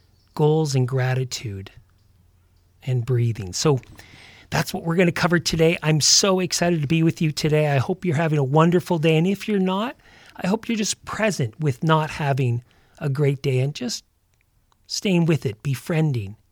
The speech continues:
Because that's what mindfulness is. As we are walking, as we are looking around, standing tall, feeling grateful,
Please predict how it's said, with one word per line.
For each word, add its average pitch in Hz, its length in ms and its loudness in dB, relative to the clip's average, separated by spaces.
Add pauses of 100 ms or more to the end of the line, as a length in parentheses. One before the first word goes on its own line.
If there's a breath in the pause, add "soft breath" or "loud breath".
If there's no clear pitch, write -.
(1200)
Because 160 240 -8
that's 190 240 -8
what 170 100 -4
mindfulness 160 680 0
is. 123 160 -2
As 165 320 -4
we 190 120 -4
are 175 100 0
walking, 151 680 -4 (1120)
as 151 140 -6
we 151 120 -2
are 131 140 2 (600 soft breath)
looking 175 340 -2
around, 147 600 2
standing 165 600 -2
tall, - 440 -2
feeling 139 440 -2
grateful, 131 760 -4